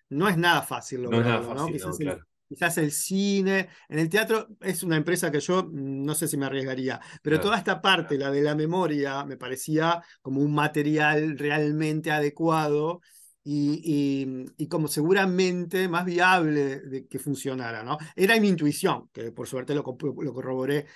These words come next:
Speaker 1: este, y,
Speaker 2: Qué bien.
Speaker 1: y era así. Pero funcionó así. Pero toda la parte fantástica, ¿viste? Para que el espectador la crea, para que el
Speaker 2: Claro.
Speaker 1: espectador entre en una cosa tan fantástica,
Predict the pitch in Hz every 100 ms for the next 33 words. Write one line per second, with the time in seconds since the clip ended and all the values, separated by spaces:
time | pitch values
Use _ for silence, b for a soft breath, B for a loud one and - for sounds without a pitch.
0 | B B B 135 - 135 123 120 - -
1 | - 127 127 - 135 131 123 - 123 B
2 | _ _ - 156 151 156 143 139 - 139
3 | 147 143 151 - 143 123 B B 139 139
4 | 165 185 185 170 170 165 165 131 131 196
5 | - 175 156 139 160 156 135 123 120 139
6 | 120 B - 139 143 139 135 156 165 151
7 | 147 160 165 165 160 156 151 151 143 135
8 | 107 104 139 - 143 151 160 160 160 151
9 | 147 156 151 135 160 175 170 151 143 135
10 | 170 160 170 160 165 160